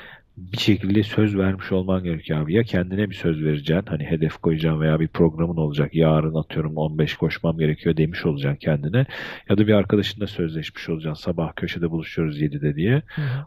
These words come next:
Speaker 1: Başka türlü olmuyor.
Speaker 2: Ya ben sana şöyle
Speaker 1: <laughs>
Speaker 2: söyleyeyim. E, bu Iron Man hazırlığı döneminde, e, sürekli böyle sabah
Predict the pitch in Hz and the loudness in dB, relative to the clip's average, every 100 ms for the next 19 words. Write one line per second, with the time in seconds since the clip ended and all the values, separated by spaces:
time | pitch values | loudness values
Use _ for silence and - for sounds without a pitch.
0 | - - - - 120 110 92 92 90 80 | -4 -2 -2 -4 2 4 6 4 2 -6
1 | 71 - - - - - 117 110 117 123 | -6 -8 -12 -12 -8 4 8 8 6 4
2 | - 135 - - 160 123 135 113 123 175 | 2 0 0 0 2 0 2 0 -2 -6
3 | - - - _ 131 117 120 139 120 123 | -10 -20 -20 _ -6 -4 -4 -4 0 0
4 | 127 131 131 135 135 131 80 - 73 107 | -2 -4 -6 -6 -6 -8 -16 -20 -12 -6
5 | 117 123 127 127 131 127 127 120 120 120 | -6 -2 -2 -2 -4 -6 -6 -6 -6 -6
6 | 143 208 - _ _ - 135 117 117 117 | -6 -8 -12 _ _ -16 -8 -6 -6 -8
7 | 131 - 226 202 - 165 185 202 - 180 | -12 -16 -16 -14 -10 -8 -6 -6 -2 -2
8 | 170 | 0